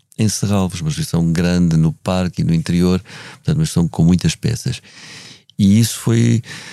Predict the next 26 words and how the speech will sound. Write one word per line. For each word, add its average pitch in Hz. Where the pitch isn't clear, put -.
foi 127
uma 120
coincidência, 110
porque 73
a -
exposição 78
do 82
Pompidou 87
já 90
era 95
para -
ter 98
sido 95
em 98
vinte 95
e 95
um 95
e -
depois 98
em 101
vinte 95
e -
dois. 87
Agora 80
é -
passou, 82